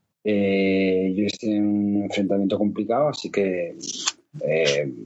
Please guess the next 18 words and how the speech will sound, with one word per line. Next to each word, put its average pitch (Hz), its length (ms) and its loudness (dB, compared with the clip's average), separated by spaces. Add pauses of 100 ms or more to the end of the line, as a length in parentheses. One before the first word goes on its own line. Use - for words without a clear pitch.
(160)
bueno, 165 400 -4
pues 170 120 -8
vamos 214 240 0
a 69 80 0
ver 165 120 0
si, 80 680 -8
si 82 560 -2
termi-, 85 340 -2 (600)
como, 82 500 0
como - 220 -8
tenemos 87 240 -6
que - 100 -8
terminar 160 440 -2
la 156 80 -2
liga, 175 240 -2
terceros, 127 420 -10
que 87 100 -20
sería, 80 480 -2